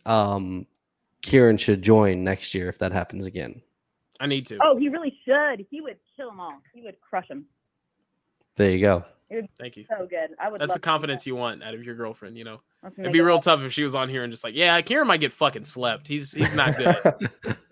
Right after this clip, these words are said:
Speaker 2: You know?
Speaker 1: Kieran's, uh, Kieran is very happy that, I feel, I hate mo-,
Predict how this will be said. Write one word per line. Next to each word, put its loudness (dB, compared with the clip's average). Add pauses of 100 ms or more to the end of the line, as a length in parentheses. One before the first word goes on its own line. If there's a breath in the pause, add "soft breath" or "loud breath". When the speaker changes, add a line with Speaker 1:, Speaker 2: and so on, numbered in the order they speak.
(140)
Speaker 2:
You -4
know? -4
Speaker 1:
Kieran's, 6
uh, 8
Kieran 8
is 6
very 8
happy 6
that, 4
I 2
feel, 8
I 8
hate 2
mo-, -2